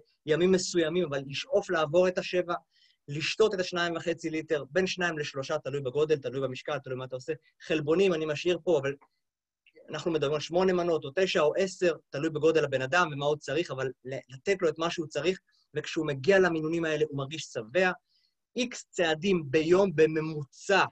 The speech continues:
אנחנו מדברים על מספרים שמדברים על מעל עשרת אלפים, שנים עשר אלף, ממוצע שבועי של שמונים ושמונה אלף,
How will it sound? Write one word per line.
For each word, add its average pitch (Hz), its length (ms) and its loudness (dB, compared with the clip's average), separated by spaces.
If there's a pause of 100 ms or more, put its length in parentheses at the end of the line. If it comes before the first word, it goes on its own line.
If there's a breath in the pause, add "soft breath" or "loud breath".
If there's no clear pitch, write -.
(120)
אנחנו 139 200 -8
מדברים 139 240 -6
על 160 60 -6
מספרים 143 440 -6
שמדברים 131 460 -6
על 127 80 -4
מעל 139 200 -2
עשרת 147 320 -4
אלפים, 139 340 -4 (260)
שנים 175 320 -2
עשר 160 280 -2
אלף, 143 160 -4 (440)
ממוצע 151 380 -2
שבועי 160 680 -2 (140)
של 123 80 -10
שמונים 156 340 -4
ושמונה 151 440 -4
אלף, 147 180 -2